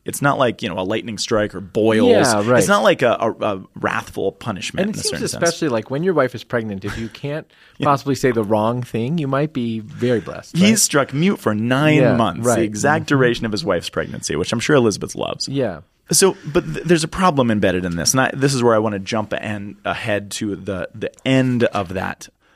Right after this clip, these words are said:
Speaker 1: And again, I, I call it a punishment, but again, it's like Jesus, it, God is asking Zechariah to go on a long retreat, a
Speaker 2: Mm-hmm.
Speaker 1: long silent retreat.
Speaker 2: Yeah.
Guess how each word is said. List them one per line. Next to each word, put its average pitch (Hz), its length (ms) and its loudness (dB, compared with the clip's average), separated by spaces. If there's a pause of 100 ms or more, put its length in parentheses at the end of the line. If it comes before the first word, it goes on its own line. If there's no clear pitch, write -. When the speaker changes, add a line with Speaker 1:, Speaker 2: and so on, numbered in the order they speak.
(240)
Speaker 1:
And 190 80 2
again, 196 140 2
I, 156 100 2 (140)
I 175 80 -2
call - 320 -4
it 135 60 0
a 139 40 0
punishment, 139 600 -4 (420)
but 160 120 -2
again, 185 260 0
it's - 180 -2
like 143 240 -4
Jesus, 120 460 0
it, 113 220 -2
God 117 180 2
is 113 100 0
asking 107 440 -2
Zechariah 95 380 -2
to - 80 -8
go 90 220 -2
on 95 80 -4
a 87 60 -6
long 87 240 -10
retreat, - 500 -10
a - 60 -10
Speaker 2:
Mm-hmm. 131 160 2
Speaker 1:
long 117 220 4
silent 101 340 0
retreat. - 420 -6
Speaker 2:
Yeah. 120 280 2